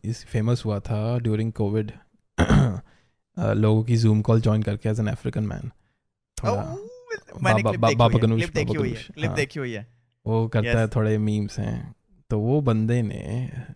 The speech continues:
Speaker 1: पता नहीं, इसकी एक वीडियो थी, रैंडम वीडियो थी, इतनी भी कोई फेमस वीडियो नहीं थी। उसमें इसने क्या किया, he took over, पता नहीं, Radio Shack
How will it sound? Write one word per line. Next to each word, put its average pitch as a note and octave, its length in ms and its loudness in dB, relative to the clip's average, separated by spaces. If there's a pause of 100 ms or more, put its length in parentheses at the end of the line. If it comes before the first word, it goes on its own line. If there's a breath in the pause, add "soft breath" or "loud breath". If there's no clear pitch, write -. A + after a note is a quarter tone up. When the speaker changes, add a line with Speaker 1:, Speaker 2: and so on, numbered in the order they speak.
(160)
Speaker 1:
पता - 180 -6
नहीं, - 140 -6
इसकी A2+ 340 -2
एक B2+ 100 0
वीडियो A#2 340 0
थी, - 220 -8
रैंडम E3+ 380 0
वीडियो - 240 -8
थी, A#2+ 160 -8
इतनी C#3 240 -2
भी D3 140 0
कोई B2 160 0
फेमस A2 360 0
वीडियो - 200 -6
नहीं - 120 -8
थी। - 220 -14 (580 loud breath)
उसमें C3+ 320 0
इसने C3+ 280 0
क्या C3 280 -2
किया, G2+ 260 -6
he A#2 640 -2 (580)
took B2+ 260 0
over, G#2 460 -2
पता - 260 -4
नहीं, G#2+ 360 -2
Radio B2 160 0
Shack A2 240 -2